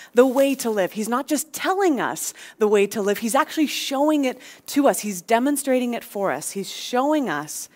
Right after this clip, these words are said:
his way. So we're making stops then throughout the Gospel of Luke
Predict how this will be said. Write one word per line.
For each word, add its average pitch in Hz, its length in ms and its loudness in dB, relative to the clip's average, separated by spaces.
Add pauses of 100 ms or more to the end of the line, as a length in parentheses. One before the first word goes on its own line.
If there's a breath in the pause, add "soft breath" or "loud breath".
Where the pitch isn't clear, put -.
(280 soft breath)
his 214 300 0
way. 165 420 -4 (880 soft breath)
So 247 460 2 (140)
we're 254 160 4
making 285 380 4
stops - 440 4
then 196 240 0
throughout 247 380 4
the 294 60 0
Gospel 233 420 4
of 180 100 -4
Luke 208 460 -4